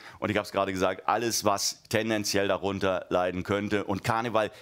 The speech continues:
das ist natürlich wirklich dramatisch, die Situation. Die sind erst gerade aus ihrem Loch wieder rausgekommen. Die, äh, Pötte waren viele, viele Monate am,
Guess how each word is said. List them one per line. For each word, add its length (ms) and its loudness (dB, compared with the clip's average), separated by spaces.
das 160 0
ist 120 -4
natürlich 600 -2
wirklich 320 0
dramatisch, 580 0
die 80 -2
Situation. 540 0
Die 80 0
sind 160 0
erst 220 -2
gerade 280 2
aus 160 -2
ihrem 240 0
Loch 280 0
wieder 180 4
rausgekommen. 800 0
Die, 240 2
äh, 180 2
Pötte 320 0
waren 340 0
viele, 300 0
viele 200 0
Monate 600 0
am, 400 0